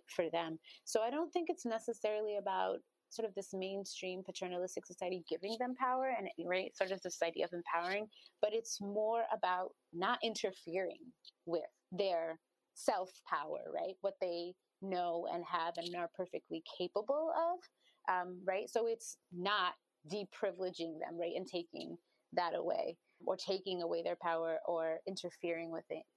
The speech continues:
but just letting them have that autonomy and that justice that they're entitled to, um, and that they're perfectly capable of exercising on their own.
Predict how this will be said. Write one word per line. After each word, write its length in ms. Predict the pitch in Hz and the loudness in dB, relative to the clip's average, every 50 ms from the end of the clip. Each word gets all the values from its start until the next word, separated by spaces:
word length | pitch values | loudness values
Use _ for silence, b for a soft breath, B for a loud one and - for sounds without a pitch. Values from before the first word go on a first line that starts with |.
| _ - | _ -2
but 140 | 175 175 | -2 0
just 280 | - 202 190 - - - - - | 0 -2 -2 -2 -4 -6 -4 0
letting 440 | 165 175 175 208 226 220 220 214 196 | 2 2 4 4 2 0 0 0 2
them 340 | 185 175 170 165 170 180 175 - - - - - | 2 4 4 4 2 0 -4 -8 -6 -2 0 2
have 240 | 175 175 185 190 185 | 2 2 2 2 2
that 200 | 180 165 160 165 - - | 0 0 0 0 0 0
autonomy 800 | 170 175 - - - 165 165 165 170 170 165 165 160 151 - - - - - 185 | -2 -2 -2 -2 -2 -2 -2 -2 -4 -4 -6 -6 -8 -10 -12 -14 -12 -4 0 0
and 140 | 190 185 | 2 4
that 180 | 175 165 160 160 - | 4 2 2 2 2
justice 460 | - 160 185 - - - - 175 190 - _ _ B B B B B | 2 2 2 0 0 0 0 0 0 -2 _ _ B B B B B
that 120 | 196 196 - | 2 4 4
they're 160 | 190 185 180 | 2 2 2
entitled 520 | 175 170 - 165 165 180 190 202 202 190 - | -2 -2 0 2 2 2 2 0 -2 -2 -2
to, 320 | - 175 170 175 180 185 - b b b b b b b 190 | -2 0 0 0 -2 -4 -6 b b b b b b b 2
um, 320 | 185 175 170 170 170 - - 180 | 4 4 4 2 0 -2 -2 0
and 120 | 185 190 | 0 2
that 80 | 185 - | 2 2
they're 100 | 185 180 - | 0 0 -2
perfectly 460 | - 196 185 - 190 - - 190 180 - - | -2 -4 -4 -4 -4 -4 -2 -4 -4 -2 -2
capable 460 | - 175 170 - 190 185 175 160 151 | -2 0 0 0 -2 0 0 0 0
of 80 | 165 - - | 0 -2 -2
exercising 720 | 160 - - - - - - - - - - - - - - - - | -4 -4 -4 -6 -10 -10 -8 -10 -10 -10 -10 -10 -12 -14 -12 -8 -6
on 100 | 170 165 - | -4 -4 -4
their 140 | - - | -4 -4
own. 160 | - - - | -6 -6 -8